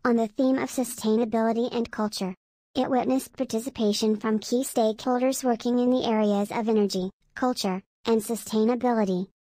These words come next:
from diverse fields such as administration, policymakers, academics, and startups. The conference was inaugurated by Shri R K Mathur,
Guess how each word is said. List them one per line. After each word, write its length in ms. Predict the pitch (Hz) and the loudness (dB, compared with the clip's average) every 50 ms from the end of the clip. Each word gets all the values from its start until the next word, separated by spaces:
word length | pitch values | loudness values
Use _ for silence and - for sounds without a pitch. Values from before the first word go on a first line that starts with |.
| _ _ | _ _
from 200 | _ 220 202 214 | _ 0 0 2
diverse 420 | 208 226 208 208 233 240 277 285 - | 2 0 0 2 2 2 2 -2 -4
fields 380 | - - 254 233 233 240 240 | -4 -2 0 0 0 0 -2
such 240 | - - 226 208 - | -4 -4 -4 0 0
as 140 | 226 208 233 | 0 0 0
administration, 840 | 233 - 220 208 226 220 - - 233 208 196 - 214 196 190 190 - _ _ _ - | -2 0 2 2 2 0 -2 -2 0 0 0 0 0 -2 -2 -2 -6 _ _ _ -12
policymakers, 880 | - 220 214 202 190 190 - 269 254 240 233 233 - 190 185 - - - _ _ _ _ | -6 -2 -2 -2 -2 0 0 2 2 2 2 2 0 -4 -4 -6 -8 -12 _ _ _ _
academics, 800 | - 240 254 254 294 233 254 226 208 190 180 180 - - - - _ _ _ _ - | -4 -4 0 0 0 2 4 2 4 2 2 -2 -4 -10 -16 -16 _ _ _ _ -2
and 160 | 247 233 226 | 0 0 0
startups. 720 | - - - 226 220 226 247 214 190 190 - - - - - _ _ _ _ _ _ _ | -2 -2 0 0 0 2 0 -2 -2 -4 -6 -10 -12 -12 -14 _ _ _ _ _ _ _
The 80 | - 254 | -2 -2
conference 500 | - - 226 220 220 214 254 247 233 - | 0 2 0 0 2 2 0 0 0 0
was 160 | 240 233 208 | -4 -2 0
inaugurated 720 | 226 226 - - 226 220 226 269 269 254 254 254 247 233 220 | 0 0 2 2 0 2 2 2 4 4 4 2 2 0 0
by 240 | 226 220 220 220 | 0 2 2 0
Shri 340 | 226 - - 254 240 233 233 | 0 -2 0 2 4 4 4
R 200 | 220 214 214 220 | 4 4 2 0
K 240 | - - - 247 247 | -2 0 0 4 6
Mathur, 420 | 247 247 247 240 - 202 190 196 | 6 4 4 2 0 -2 -4 -4